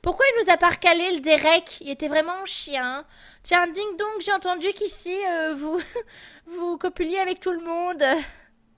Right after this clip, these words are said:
Je viens me vider les baloches. <laughs> Non mais c'est ça en fait, le mec il est venu et pour se faire... Euh, bon, j'arrête, j'arrête, je, ça part trop loin.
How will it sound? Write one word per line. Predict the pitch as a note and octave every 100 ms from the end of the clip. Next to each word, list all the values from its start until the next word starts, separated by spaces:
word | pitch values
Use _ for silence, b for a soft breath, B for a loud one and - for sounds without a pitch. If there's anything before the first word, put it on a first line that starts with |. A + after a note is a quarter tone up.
| _ _ _ _ B B B
Je | -
viens | D#4 E4+
me |
vider | D#4+ F4+ F4
les | F4+ F#4
baloches. | D#4+ E4 D#4 D#4 D#4+ F#4 - D4+
<laughs> | E4 - - G5 G5+ - _ _ _ _ B B B
Non | F4
mais | E4
c'est | E4 E4
ça | C5+
en | A4+
fait, | G#4 D#4
le | D4
mec | A4 -
il | D#4+
est | C#4
venu | C4+ D4 F4+ - b b b
et | - C#4+
pour | - D4 -
se | C#4+
faire... | C4 D4 F4 D#4
Euh, | B3 G#3+
bon, | G#3+ G#3+
j'arrête, | A3 G#3+ G#3+ -
j'arrête, | A3+ B3+ E4 - A#3+
je, | - -
ça | D#4
part | D#4 D4
trop | - D#4+
loin. | D4+ G#4